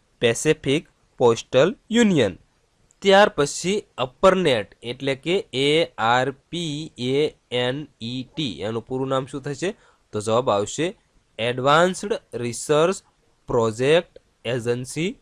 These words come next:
નેટવર્ક. ત્યાર પછી એ એસ સી, એનું પૂરું નામ શું થશે? તો જવાબ આવશે આર્મી સર્વિસ સ્કોર્પ. ત્યાર પછી એ એસ સી આઈ, એનું પૂરું નામ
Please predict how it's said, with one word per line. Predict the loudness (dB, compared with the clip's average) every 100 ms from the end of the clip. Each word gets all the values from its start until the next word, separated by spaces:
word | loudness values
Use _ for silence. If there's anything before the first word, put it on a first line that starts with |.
| -6 -2
નેટવર્ક. | -2 -2 -6 -6 _ _ _ _ _ _ _ _ _ 2
ત્યાર | 4 4 4
પછી | -2 -2 -4 -4 -8 _ _ _ _ _ -2 0
એ | 0 -2 -4
એસ | -4 -6 -8
સી, | -6 -6 -6
એનું | -8 -6 -4
પૂરું | -2 0
નામ | 0 -2
શું | -6 -6
થશે? | -8 -8 -8 _ _ -8
તો | -4
જવાબ | 0 0 2
આવશે | -2 -4 -4 -6 -8 _ _ -2
આર્મી | 0 -2 -6 -8 -8
સર્વિસ | -6 -4 -4 -6 -6 -8 -12 _ -14
સ્કોર્પ. | 0 4 4 2 _ _ _ _ _ _ _ _ _ _ _ _ -2
ત્યાર | 4 4 4
પછી | 0 -2 -2 -2 -4 -8 _ _ _ -2
એ | 2 2 0 _ -4 0
એસ | 0 -2 -10 _ -14
સી | -8 -6 -6 -2 -2
આઈ, | -2 -8 -8
એનું | -6 -6 -6
પૂરું | -6 -2
નામ | -2